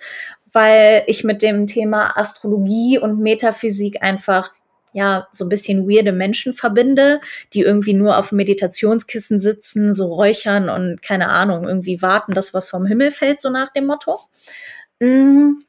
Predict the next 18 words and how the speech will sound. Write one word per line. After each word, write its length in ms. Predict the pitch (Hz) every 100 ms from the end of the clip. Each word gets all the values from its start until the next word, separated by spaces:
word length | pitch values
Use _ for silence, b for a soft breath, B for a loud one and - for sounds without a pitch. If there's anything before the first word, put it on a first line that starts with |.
| B B B B
aber 180 | 233 247
dann 260 | 254 262
hab 120 | 277
ich, 260 | 285 277 -
dann 180 | 247 247
hab 80 | 269
ich 120 | -
halt 140 | 254
einfach 260 | 226 233 240
Tools 420 | - 311 339 339
kennengelernt, 680 | - 247 220 214 202 196 196
wie, 320 | 208 214 208 202
wie 140 | 208
Human 340 | 202 233 226
Design 640 | 214 208 254 277 285 226 202
und 240 | 208 196
Gene 240 | 233 294
Keys, 480 | 294 233 233 294 -